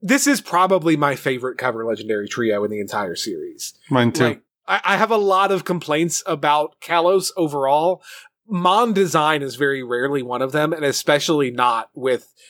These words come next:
Speaker 1: Xerneas, Yveltal, and Zygarde. They're all great Pokemon. Well,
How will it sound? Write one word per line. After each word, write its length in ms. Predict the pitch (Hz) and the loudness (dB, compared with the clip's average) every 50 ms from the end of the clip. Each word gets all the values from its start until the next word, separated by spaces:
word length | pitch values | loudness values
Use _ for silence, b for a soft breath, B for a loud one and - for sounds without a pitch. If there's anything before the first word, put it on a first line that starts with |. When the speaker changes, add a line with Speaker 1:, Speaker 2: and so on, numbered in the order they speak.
| b b 165 | b b -2
Speaker 1:
Xerneas, 460 | 135 160 156 143 139 131 131 131 123 | 0 0 2 0 0 -2 -4 -2 0
Yveltal, 440 | 135 127 117 120 - 139 120 113 110 | -2 0 0 -2 -4 -2 -2 -2 -4
and 80 | 107 - | -6 -10
Zygarde. 460 | 113 104 104 - 101 92 90 104 _ - | -10 -10 -10 -12 -14 -14 -14 -16 _ 0
They're 180 | 151 160 156 139 | 2 2 2 4
all 160 | 139 143 131 | 2 2 2
great 300 | 127 127 139 120 110 - | 2 0 0 0 0 -4
Pokemon. 480 | - 117 104 - - 104 92 82 85 _ _ _ _ _ _ _ _ _ _ _ _ _ _ - | -10 -14 -14 -14 -16 -18 -18 -20 -20 _ _ _ _ _ _ _ _ _ _ _ _ _ _ -4
Well, 480 | 139 160 160 175 226 277 240 - _ | 0 2 2 4 2 2 0 -4 _